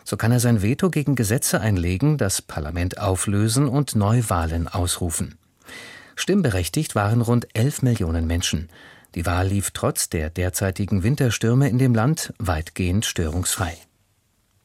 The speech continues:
Nach der Veröffentlichung der Akten im Fall des U-S-Sexualstraftäters Epstein hat die norwegische Spitzendiplomatin Juul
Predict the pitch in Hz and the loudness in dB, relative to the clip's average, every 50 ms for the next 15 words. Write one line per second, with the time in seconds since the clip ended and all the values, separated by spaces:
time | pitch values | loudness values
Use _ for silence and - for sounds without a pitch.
0 | _ _ _ _ _ _ _ _ _ _ _ _ _ _ _ _ _ _ _ _ | _ _ _ _ _ _ _ _ _ _ _ _ _ _ _ _ _ _ _ _
1 | _ _ _ - - - - - - - - - - - - - - - _ - | _ _ _ -20 -20 -20 -20 -20 -20 -20 -20 -20 -20 -20 -20 -20 -20 -20 _ -2
2 | - 131 131 127 - 156 139 - 151 143 170 - 180 - - 131 - - 117 110 | 0 2 2 2 2 2 2 2 2 2 2 2 2 2 2 2 2 2 2 2
3 | 101 117 - - 107 - - - - 107 95 90 87 82 - - 107 107 113 117 | 2 2 0 0 -2 -4 -4 -2 0 2 2 2 2 0 0 0 2 2 2 2
4 | 113 107 101 - - 120 120 87 127 156 - - - - - 98 92 - - - | 0 0 -2 -2 -4 -4 -4 -2 0 0 0 -2 -4 -4 -4 -4 -2 -2 -4 -4
5 | - 98 123 - - - 92 85 82 - - - 92 90 - 92 82 - - - | -2 -2 -2 -2 -2 -2 -2 -2 -2 -2 -2 -2 -2 0 0 0 -2 -2 -4 -4
6 | 98 - - - - 123 127 151 160 127 120 120 - - - - 110 107 101 104 | -4 -4 -4 -4 -2 0 0 2 2 2 0 0 -2 -4 -4 -2 0 0 2 2
7 | 131 147 127 135 123 - 120 110 - 117 110 107 - - 156 165 - - - 127 | 2 2 0 0 -2 0 -2 -2 0 0 -2 -2 -2 -4 -6 -4 -2 0 0 2
8 | 113 98 - - 90 82 82 87 92 - - 101 90 90 - - 101 92 85 92 | 0 0 0 0 -2 0 0 0 0 0 0 0 2 0 0 -2 -4 -4 -2 0
9 | 92 98 120 151 160 - | 0 2 2 2 0 -2